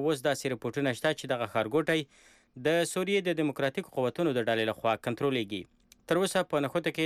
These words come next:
د ترکي عسکر د وژل کېدو نه بغیر د نورو تلفاتو په اړه څه نه دي ویل شوي. د نښتو په غربیانو کې تشویشونه پیدا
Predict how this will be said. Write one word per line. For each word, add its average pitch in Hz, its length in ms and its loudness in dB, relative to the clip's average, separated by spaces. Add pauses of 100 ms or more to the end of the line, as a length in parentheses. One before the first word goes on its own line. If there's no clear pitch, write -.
(120)
د 131 100 -2
ترکي 131 320 -4
عسکر 131 300 0
د 120 80 0
وژل 110 280 0
کېدو 135 220 0
نه 123 140 0
بغیر 156 280 0 (540)
د 151 100 4 (120)
نورو 196 260 0
تلفاتو 123 460 -2
په 123 100 0
اړه 123 180 2
څه 139 160 -4
نه 135 120 0
دي 110 100 2
ویل 95 180 -4
شوي. 101 220 -8 (800)
د 185 120 4
نښتو 214 320 0 (140)
په 180 140 0
غربیانو 165 400 2
کې 156 180 -2
تشویشونه 143 500 0
پیدا 131 160 2